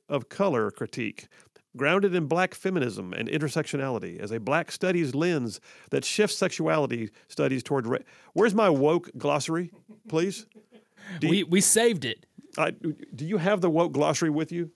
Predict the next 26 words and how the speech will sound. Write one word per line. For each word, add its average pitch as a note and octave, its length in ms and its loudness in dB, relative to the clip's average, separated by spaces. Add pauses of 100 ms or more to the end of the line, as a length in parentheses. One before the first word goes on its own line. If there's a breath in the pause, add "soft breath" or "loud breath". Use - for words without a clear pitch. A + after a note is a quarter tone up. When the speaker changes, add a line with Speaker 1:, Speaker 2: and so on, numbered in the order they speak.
(120)
Speaker 2:
It's, - 400 -2
Speaker 1:
Here G3 200 2
it - 60 0
Speaker 2:
uh, G#3+ 160 -2
Speaker 1:
is. - 100 -2
Speaker 2:
yeah, A#3 100 -2
yeah, B3 200 2
right G3+ 180 4
there, F3 220 0
right F#3 140 0
there. G3 100 4
Speaker 1:
I - 20 8
need A3 100 6
to F3 100 6
look F3 180 4
up D#3 80 4
some E3 140 0
of E3 40 2
these B2 140 0
words C3 380 4
'cause C#3 80 4
I D3 80 8
have B2+ 180 4
no E3 180 6
Speaker 2:
<laughs> D#3+ 100 6
Speaker 1:
idea B2+ 500 2